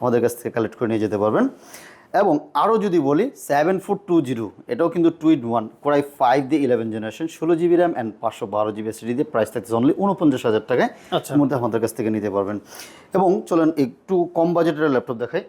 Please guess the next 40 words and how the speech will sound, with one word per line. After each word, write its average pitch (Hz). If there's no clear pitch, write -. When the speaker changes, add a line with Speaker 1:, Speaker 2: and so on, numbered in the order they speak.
Speaker 1:
এইচপি 175
দিয়ে 151
শুরু 117
করি। 147
Speaker 2:
আচ্ছা, 208
আচ্ছা। 156
Speaker 1:
এইচপির 202
জি 175
সেভেন, 175
আহ, 120
খুব -
পপুলার 143
এবং 135
ডিজাইনের 165
সুন্দর 165
একটা 117
ল্যাপটপ 113
যদি 120
বলি, 156
জি 117
সেভেনটা 110
দেখতে 113
পারেন। 156
ছোটোখাটো, 165
কম্প্যাক্ট 120
এবং 151
সাউন্ড 139
সিস্টেম 151
থেকে 143
নিয়ে 143
ডিসপ্লে 117
কোয়ালিটি, 123
then 110
হচ্ছে 104
ন্যানো 127
বেজেল, 131
everything 104
সব 185
কিছু 123
বেস্ট। 117